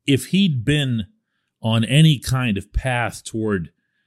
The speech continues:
uh, being an everyday player, it almost certainly would have begun forming a long time ago. However,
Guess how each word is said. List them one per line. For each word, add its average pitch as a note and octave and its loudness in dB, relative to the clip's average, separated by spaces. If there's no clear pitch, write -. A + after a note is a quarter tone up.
uh, E2+ -12
being A#2+ 4
an G#2 2
everyday F#2 -4
player, A#2+ -2
it D#3 2
almost C3+ -2
certainly G#2+ -4
would G#2+ 0
have E2+ -6
begun F#2+ -4
forming G2 -6
a E2 -14
long D#2+ -14
time G#2 -6
ago. D2 -14
However, E3 -2